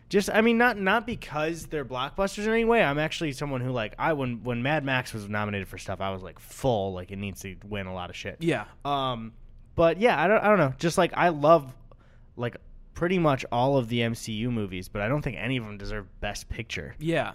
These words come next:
Speaker 1: Like, even Thor Ragnarok, that's my new favorite of all of them, and I don't think it deserves Best Picture at all.
Speaker 2: Yeah, that's bullshit. I'm so glad you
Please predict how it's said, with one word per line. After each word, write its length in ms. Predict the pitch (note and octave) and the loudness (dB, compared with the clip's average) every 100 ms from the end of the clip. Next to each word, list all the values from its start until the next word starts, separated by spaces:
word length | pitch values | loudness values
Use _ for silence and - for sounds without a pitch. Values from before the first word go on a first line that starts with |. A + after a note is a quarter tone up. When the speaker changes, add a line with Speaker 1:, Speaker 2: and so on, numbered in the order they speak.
| - | -2
Speaker 1:
Like, 160 | E3 E3+ | -2 0
even 260 | A3+ A#3+ | -2 -2
Thor 220 | F3 G#3+ | 0 0
Ragnarok, 540 | D3+ D3+ E3+ D3 A#2 A#2 | 0 -2 -2 -2 -2 -2
that's 180 | C3 - | -4 -2
my 100 | D3 | 0
new 180 | B2 C3 | 2 0
favorite 560 | - A2+ A#2 D#3+ E3+ - | 2 0 2 0 0 0
of 220 | E3+ E3+ | 0 2
all 200 | F3 F#3+ | 2 4
of 60 | G#3 | 2
them, 60 | G3+ | 0
and 100 | B2+ | -2
I 40 | B2+ | -2
don't 140 | E3+ | -2
think 140 | E3 C#3 | -2 -4
it 60 | |
deserves 240 | A#2 A#2+ A2 | -4 -6 -4
Best 260 | A2 A2+ | -6 -6
Picture 320 | - A2 - | -6 -10 -8
at 60 | F2 | -6
all. 80 | F#2 | -4
Speaker 2:
Yeah, 160 | G2 | -4
that's 160 | G#2 A#2+ | -8 -14
bullshit. 480 | - A2 G#2+ A2 G2+ | -10 -10 -8 -8 -6
I'm 220 | C#3 D3+ | -4 -4
so 280 | - - F3 | -4 -2 0
glad 240 | E3 D#3 | 2 0
you 100 | C#3+ | 0